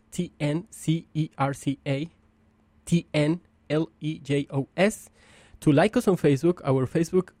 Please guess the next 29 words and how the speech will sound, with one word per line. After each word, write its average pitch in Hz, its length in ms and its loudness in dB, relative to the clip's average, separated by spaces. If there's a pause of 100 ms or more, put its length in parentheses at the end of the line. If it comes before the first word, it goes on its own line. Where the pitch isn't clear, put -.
account 135 600 -2
is 143 260 0
w 175 320 0
w 156 220 0
w 151 240 0 (120)
dot 135 220 0
facebook 147 460 -4
dot 127 180 -4
com 151 320 0 (120)
slash 139 500 -4 (320)
tan 123 140 -2
cerca 165 360 0
tan 135 180 0
lejos 139 460 -2
mexico 135 640 -4
u 127 200 0
s 110 180 -6
a. 202 260 4 (480)
And 226 260 2
to - 80 -2
check - 240 -4
it 220 80 2
out, 185 320 4
the 147 80 2
podcasts - 640 0
of - 260 0
our 139 360 2
interviews, 139 680 2 (280)
which 135 220 0